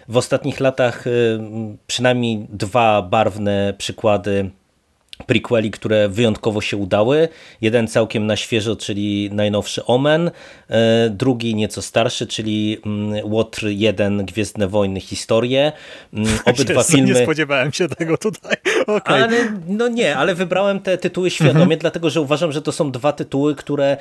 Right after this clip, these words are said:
Speaker 1: doskonale się wywiązują z,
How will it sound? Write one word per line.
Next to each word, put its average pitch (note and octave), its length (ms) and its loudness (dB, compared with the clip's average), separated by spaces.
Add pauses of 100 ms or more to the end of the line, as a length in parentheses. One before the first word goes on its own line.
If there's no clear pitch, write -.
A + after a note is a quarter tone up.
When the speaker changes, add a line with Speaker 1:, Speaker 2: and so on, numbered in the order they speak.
(260)
Speaker 1:
doskonale C#3+ 680 0
się C3+ 140 -6
wywiązują B2+ 920 -2 (100)
z, A#2 360 -6